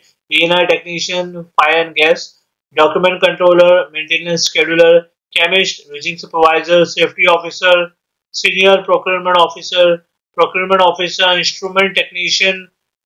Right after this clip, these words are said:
और इलेक्ट्रिकल टेक्नीशियन। इसके लिए आपको डिप्लोमा होना चाहिए। अकाउंटेंट,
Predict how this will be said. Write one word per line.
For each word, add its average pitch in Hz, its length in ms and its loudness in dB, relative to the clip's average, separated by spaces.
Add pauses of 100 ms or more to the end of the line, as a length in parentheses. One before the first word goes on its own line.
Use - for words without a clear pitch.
(160)
और 160 200 4
इलेक्ट्रिकल 170 480 2
टेक्नीशियन। 170 480 -4
इसके 175 180 -6
लिए 170 80 2
आपको 175 200 -2
डिप्लोमा 151 440 0
होना 170 220 4
चाहिए। 170 340 -2
अकाउंटेंट, 180 760 0